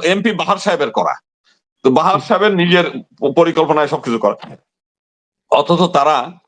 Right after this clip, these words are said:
Speaker 1: সেই সময় হচ্ছে আমেরিকা থেকে কয়েকজন কংগ্রেসম্যান বাংলাদেশ ব-, ব-, মানে ভ্রমণ করেছে, করে তারা একটা রিপোর্ট পেশ করেছে যে আওয়ামী লীগের সময় হিন্দুরা চরমভাবে নির্যাতনের শিকার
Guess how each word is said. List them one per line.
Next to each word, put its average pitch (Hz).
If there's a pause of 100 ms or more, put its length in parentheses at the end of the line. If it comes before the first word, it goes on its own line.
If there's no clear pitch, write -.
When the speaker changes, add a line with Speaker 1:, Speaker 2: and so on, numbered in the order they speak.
(120)
Speaker 1:
সেই 147
সময় 156
হচ্ছে 160
আমেরিকা 135
থেকে 147 (100)
কয়েকজন 135 (180)
কংগ্রেসম্যান 131
বাংলাদেশ 127 (200)
ব-, 117
ব-, 123
মানে 117
ভ্রমণ 131
করেছে, 117
করে - (360)
তারা 147
একটা 151
রিপোর্ট 151
পেশ 175
করেছে 175
যে 180
আওয়ামী 135
লীগের 156
সময় 170
হিন্দুরা 123
চরমভাবে 135
নির্যাতনের 123
শিকার 143